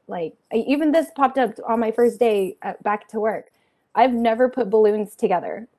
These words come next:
but for some <laughs> reason, that was part of my job description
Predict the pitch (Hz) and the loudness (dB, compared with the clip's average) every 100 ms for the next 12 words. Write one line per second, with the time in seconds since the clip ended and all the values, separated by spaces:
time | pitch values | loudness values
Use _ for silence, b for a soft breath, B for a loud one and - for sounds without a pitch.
0 | - - 233 226 247 240 240 262 311 - | -20 2 4 6 6 6 4 4 4 0
1 | 320 247 269 254 233 202 262 285 311 285 | 2 4 4 4 4 2 4 6 6 2
2 | 254 226 339 220 220 226 220 254 247 | 6 6 6 2 -2 2 2 2 0